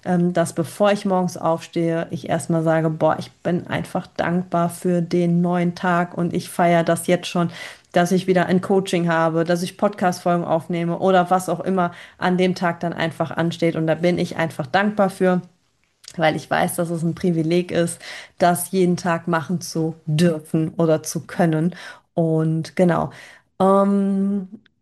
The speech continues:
und das ist es eigentlich schon. Das ist es schon. Und schau mal, was du für dich da schon als Selbstfürsorge-Hack mitnehmen kannst. Du kannst natürlich auch noch so eine Beauty-Routine machen und dir so Zeit für dich nehmen.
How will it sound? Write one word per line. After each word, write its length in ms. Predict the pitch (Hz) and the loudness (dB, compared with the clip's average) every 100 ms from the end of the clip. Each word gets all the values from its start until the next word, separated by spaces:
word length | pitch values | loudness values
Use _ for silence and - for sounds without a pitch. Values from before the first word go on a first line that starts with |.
| _ _ _ _ _ _ _ _ - | _ _ _ _ _ _ _ _ 0
und 140 | 233 | 4
das 140 | 285 277 | 4 2
ist 160 | 240 | 0
es 100 | 202 | -2
eigentlich 460 | - 160 165 151 - | -2 -2 -4 -6 -4
schon. 300 | 160 156 147 _ | -2 -2 -6 _
Das 240 | 269 302 | 2 2
ist 160 | - 269 | 2 2
es 240 | 247 - | 2 0
schon. 320 | - 233 220 214 | 2 4 2 2
Und 400 | 190 185 185 190 | 4 4 2 -2
schau 300 | 180 - 233 | -6 0 2
mal, 260 | 240 226 214 | 4 4 4
was 160 | 185 - | 0 -2
du 100 | 202 | -6
für 160 | - | -6
dich 320 | 185 247 269 - - - | -2 0 -2 -8 -18 -4
da 180 | - 233 | 2 2
schon 300 | 254 254 220 | 2 0 0
als 340 | - 180 185 - | 2 0 0 2
Selbstfürsorge-Hack 1400 | 294 302 - - 247 202 214 220 214 156 196 196 196 | 4 2 -4 0 0 4 4 4 2 0 0 -2 -4
mitnehmen 540 | 175 214 269 254 233 233 | 0 2 2 0 0 0
kannst. 440 | 233 214 214 - | 0 0 -2 -6
Du 40 | 175 | -6
kannst 300 | 208 196 196 | -2 -2 -2
natürlich 320 | 185 190 - | 0 -2 0
auch 160 | 170 | 0
noch 140 | 170 175 | 0 -2
so 140 | 170 | -2
eine 260 | 165 165 160 - - - | 0 0 -2 -6 -20 -6
Beauty-Routine 920 | - 247 294 - 226 208 208 214 208 185 | 2 4 4 2 2 2 0 0 0 2
machen 340 | 180 180 - | 2 0 -2
und 160 | 165 170 | -4 0
dir 160 | 165 | 0
so 200 | 165 226 | 0 -2
Zeit 360 | 254 - 202 196 | -2 0 0 0
für 120 | 180 | -4
dich 180 | 180 180 | -4 -2
nehmen. 240 | 185 175 | 0 0